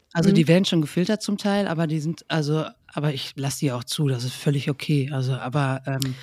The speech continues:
Speaker 2: Manchmal fressen die sich ja auch gegenseitig dann auf. Also, ähm,
Speaker 1: Genau.
Speaker 2: gerade wenn du
Speaker 1: Mhm.
Speaker 2: sie dann einfach so, äh,
Speaker 1: Mhm.
Speaker 2: reinlässt in die Kommentarspalten, dann gibt's da ganz viele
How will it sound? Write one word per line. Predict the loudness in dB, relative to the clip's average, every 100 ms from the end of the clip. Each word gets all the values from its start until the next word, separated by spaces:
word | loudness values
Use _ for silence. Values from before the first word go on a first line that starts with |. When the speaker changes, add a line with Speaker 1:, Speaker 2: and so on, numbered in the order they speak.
| -14
Speaker 2:
Manchmal | -6 2 2
fressen | 4 2 6
die | 4
sich | 6
ja | 6
auch | 6
gegenseitig | 6 6 6 2
dann | -2 -2
auf. | 0 -2 0
Also, | 4 6 6
ähm, | 6 4
Speaker 1:
Genau. | 0 -8 -20 -20 _ -4
Speaker 2:
gerade | 4 6 8
wenn | 6
du |
Speaker 1:
Mhm. | 6
Speaker 2:
sie | 4
dann | 4
einfach | 6 6 6
so, | 6 6 6
äh, | 8 8 10
Speaker 1:
Mhm. | 6 2 -4 -4 2
Speaker 2:
reinlässt | 8 10 10 8 6 -4
in | 0 0
die | 2
Kommentarspalten, | 2 2 6 4 6 4 4 4
dann | 4 2 -2
gibt's | 0 0 4
da | 2
ganz | 4 2 0
viele | -2 2 4 4 2